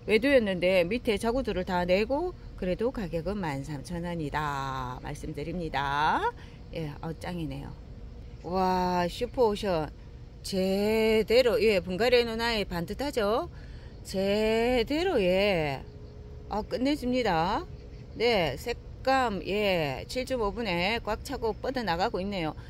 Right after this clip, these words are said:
아, 빨간 별이네요, 빨간 별. 이야, 멋집니다. 네. 어, 그 옆에 해라도 한번 구경하고 갈까요?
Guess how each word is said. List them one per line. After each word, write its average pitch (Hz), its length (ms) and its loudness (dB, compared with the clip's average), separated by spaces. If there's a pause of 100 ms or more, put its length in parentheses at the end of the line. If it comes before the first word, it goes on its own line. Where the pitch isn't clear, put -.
(160)
아, 185 120 0
빨간 214 420 0
별이네요, 165 400 0
빨간 180 360 -2
별. 147 220 -2 (460)
이야, 151 1200 -2 (200)
멋집니다. 175 600 -4 (580)
네. 156 340 -4 (1200)
어, 226 160 0
그 220 180 4
옆에 247 240 4
해라도 330 400 0
한번 208 300 -2
구경하고 247 480 -2
갈까요? 190 560 0